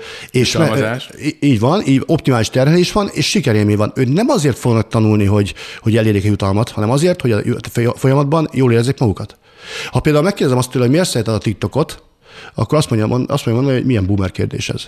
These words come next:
Speaker 1: Tehát mi-, miért szeretem? Mert. Mert jó. Tehát azért szeretem a TikTokot, mert ott alkothat, ott kreatívkodhat. És, és pont ezért például a, nekem nagyon jól jött az, hogy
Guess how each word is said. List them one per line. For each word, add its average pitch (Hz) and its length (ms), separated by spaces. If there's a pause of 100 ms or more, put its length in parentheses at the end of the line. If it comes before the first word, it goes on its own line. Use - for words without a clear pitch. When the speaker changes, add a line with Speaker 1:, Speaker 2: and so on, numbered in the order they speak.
Speaker 1:
Tehát 104 340
mi-, 101 160 (180)
miért 104 160
szeretem? 101 480
Mert. - 400 (400)
Mert 101 120
jó. 104 160 (480)
Tehát 123 380 (240)
azért 170 300
szeretem 110 360
a - 60
TikTokot, 185 380
mert 170 160
ott - 80
alkothat, - 600 (140)
ott - 100
kreatívkodhat. - 680 (300)
És, - 160 (300)
és 135 120
pont 147 260
ezért 160 240
például 127 240
a, 117 260
nekem 123 220
nagyon 117 380
jól 110 220
jött 107 220
az, 113 160
hogy 110 280